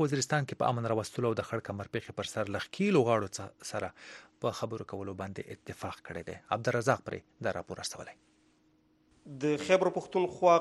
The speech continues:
Speaker 2: قبایلي ضلع شمالي وزیرستان خړ کمر سیمه کې د تیرې میاشتې په شپږویشتمه نیټه رامنځته شوې پیښې په لړ کې جوړه کړې شوې جرګې نن د ګل په ورځ اولنی نشست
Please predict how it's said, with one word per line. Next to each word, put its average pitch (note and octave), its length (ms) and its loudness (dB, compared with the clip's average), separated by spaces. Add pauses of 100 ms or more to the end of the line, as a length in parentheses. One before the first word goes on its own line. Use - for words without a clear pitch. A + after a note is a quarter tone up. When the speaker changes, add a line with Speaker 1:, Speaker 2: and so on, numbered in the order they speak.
Speaker 2:
قبایلي D3 340 6
ضلع E3+ 260 4 (140)
شمالي C#3 460 2
وزیرستان E3 680 4
خړ E3+ 320 4
کمر C3+ 300 2
سیمه E3 340 4
کې F3 480 -2
د D3 100 2 (140)
تیرې F3+ 200 4
میاشتې F3+ 380 4
په F3 240 2
شپږویشتمه D3+ 680 2
نیټه E3 340 10
رامنځته C3 540 2
شوې C3+ 260 -2
پیښې E3 300 0
په E3+ 100 6
لړ E3+ 220 4
کې F3 100 2 (160)
جوړه C#3 220 4
کړې D3 180 2
شوې E3+ 260 0
جرګې E3 320 4 (360)
نن F3+ 120 8 (140)
د C3+ 100 0
ګل E3+ 240 6
په E3+ 80 6
ورځ E3 360 4
اولنی D3+ 400 6
نشست E3+ 360 0